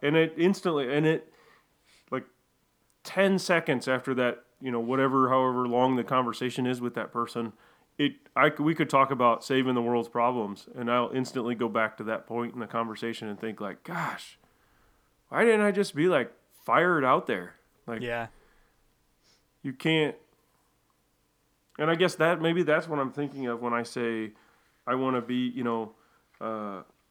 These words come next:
Speaker 1: talk with other people, you know,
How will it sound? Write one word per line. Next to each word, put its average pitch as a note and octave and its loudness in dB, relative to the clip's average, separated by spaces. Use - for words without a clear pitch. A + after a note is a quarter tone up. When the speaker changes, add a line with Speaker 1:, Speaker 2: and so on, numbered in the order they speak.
Speaker 1:
talk C3+ 2
with C3 -2
other A#2+ 0
people, A2+ -6
you A2 -14
know, G#2 -8